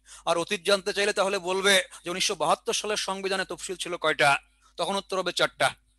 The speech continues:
আশা করি ক্লিয়ার হয়েছে, আশা করি ক্লিয়ার হয়েছে। এরপরে হেডলাইন করবেন কিছু বিশেষ তথ্য। কিছু বিশেষ তথ্য, কেউ কোনো প্রশ্ন করেছেন এই ক্লাস আর হবে কিনা? না, এই ক্লাস সম্ভবত প্রাইমারি ব্যাচে আর হবে না, অন্য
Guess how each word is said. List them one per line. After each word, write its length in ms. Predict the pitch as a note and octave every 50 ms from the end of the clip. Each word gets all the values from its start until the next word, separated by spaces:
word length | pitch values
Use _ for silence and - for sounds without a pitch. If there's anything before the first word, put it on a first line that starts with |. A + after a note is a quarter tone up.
| _ -
আশা 140 | E3 F#3
করি 140 | F3 F3 E3+
ক্লিয়ার 300 | - - E3 D#3+ D3+ D3
হয়েছে, 220 | C#3 C3 B2 - B2 - - _ _ _ _ _ _ _ _ _ _ _ -
আশা 160 | - - E3
করি 200 | - F3 F#3 F#3+ F#3 - - _ _ _ _ _ _ _ -
ক্লিয়ার 240 | E3+ F3 F3+ E3+ D#3+
হয়েছে। 320 | D3+ D3+ C#3+ - - C3+ B2 - _ _ _ _ _ _ _ _ _ _ _ _ _ -
এরপরে 240 | F#3 F#3 F#3+ G3+ F#3
হেডলাইন 340 | E3+ F#3 F3+ G3 G3 F#3+ G3 F#3
করবেন 300 | F#3+ F#3 F3+ F3+ F#3 F3+ F3+ - _ -
কিছু 180 | - - G3+ E3+
বিশেষ 280 | F3 F3 - G3+ F3+ - -
তথ্য। 220 | F3+ E3 - - F3+ E3+ E3 - _ _ _ _ _ _ _ _ _ _ _ _ _ _ _ _ _ _ _ _ _ _ _ _ _ _ _ _ _ _ _ -
কিছু 140 | F#3 - G3+
বিশেষ 260 | E3+ F3 - G3+ F3+ - -
তথ্য, 200 | F#3+ F3+ - - F#3+
কেউ 160 | - F#3 F3+ F3
কোনো 120 | F#3+ F#3+
প্রশ্ন 260 | F3 - F3 E3 - G3 F#3+
করেছেন 280 | F#3+ G3 F3 - F#3+ F#3
এই 120 | F3 E3+ -
ক্লাস 180 | F#3 F#3+ F3 -
আর 100 | F#3+ F3+
হবে 200 | D3+ D#3+ - F3+
কিনা? 240 | - F#3 F3+ F3+ F3 F3+ - _ _ _ _ _ _ _ _ _ _ _ _ _ _ _ _ _ _ _ _ _ _ _ _ _ _ _ _ _ _ _ -
না, 140 | F3 F3 E3+ E3 - - _ _ _ _ _ _ _ _ _ -
এই 100 | F#3+ F3
ক্লাস 200 | - F#3+ F#3+ E3+
সম্ভবত 420 | - G#3+ F#3+ F#3+ F#3 F#3+ F#3+ - F#3+ F#3 F#3+ - _ _ _ _ - - -
প্রাইমারি 400 | D3 - E3 F3 F#3 G3 G3 G3
ব্যাচে 200 | F#3+ F#3+ F3+ - F3+
আর 100 | E3+ D#3+
হবে 160 | F3+ D#3+ E3+
না, 100 | F3+ F#3
অন্য 200 | - F#3+ F3 F3+